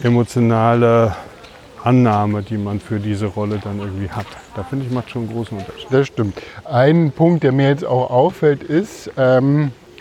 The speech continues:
Speaker 2: eben diese, diese, äh, nicht erzählte Mutter-Kind-Liebe macht das andere Motiv sehr, sehr viel stärker, nämlich die Eigenliebe.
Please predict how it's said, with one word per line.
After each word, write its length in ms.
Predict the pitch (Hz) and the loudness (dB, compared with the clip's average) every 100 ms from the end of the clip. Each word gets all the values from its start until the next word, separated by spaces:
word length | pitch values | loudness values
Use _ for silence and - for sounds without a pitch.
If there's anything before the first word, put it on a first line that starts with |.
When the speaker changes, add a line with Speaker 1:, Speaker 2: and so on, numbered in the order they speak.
| - - - - 233 247 - - - - - - - - | -20 -20 -20 -20 -20 -20 -20 -20 -20 -20 -20 -20 -20 -6
Speaker 2:
eben 300 | 170 170 151 | 0 4 4
diese, 260 | 135 131 131 | 4 2 2
diese, 540 | 120 123 123 117 117 104 - - 254 - | 2 2 4 4 2 -2 -12 -16 -12 -6
äh, 440 | 127 120 117 139 | -2 0 0 -2
nicht 300 | 135 170 - | 2 2 0
erzählte 500 | 151 - 147 139 135 | -4 -2 0 2 0
Mutter-Kind-Liebe 920 | 127 131 131 113 175 208 127 120 117 120 - - - | 2 0 0 0 0 0 2 0 0 -6 -14 -20 -4
macht 380 | 123 151 - - | 0 0 -2 -2
das 320 | 135 - - | -2 -4 -4
andere 320 | 127 196 190 | 0 2 2
Motiv 480 | 160 151 151 170 147 | 2 0 2 0 0
sehr, 240 | 135 151 | 0 0
sehr 220 | 160 160 151 | 2 2 2
viel 200 | 156 139 | 0 0
stärker, 420 | - 156 175 143 | 0 0 2 2
nämlich 260 | 131 131 | 2 0
die 160 | - 131 | 0 -2
Eigenliebe. 560 | 123 160 147 113 101 | 2 4 4 2 -2